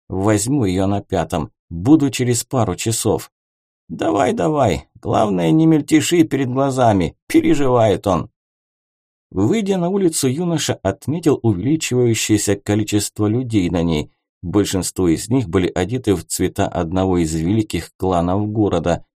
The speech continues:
кажется, Синего Волка, заправляющего на третьем ярусе. Эти представители кланов почтительно останавливали мастеров слияния и основания,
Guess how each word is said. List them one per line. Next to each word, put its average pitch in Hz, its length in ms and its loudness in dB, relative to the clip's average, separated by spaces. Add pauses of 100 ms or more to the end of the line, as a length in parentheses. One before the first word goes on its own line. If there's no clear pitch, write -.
(140)
кажется, 113 520 0
Синего 95 520 0
Волка, 104 540 -2 (260)
заправляющего 101 1120 0
на 107 140 0
третьем 104 480 -2
ярусе. - 600 -4 (680)
Эти 196 220 0
представители 143 640 0
кланов 135 560 -2 (120)
почтительно 127 680 -2
останавливали 95 960 0
мастеров 90 640 0
слияния 85 600 -2
и 85 120 -6
основания, 107 840 -2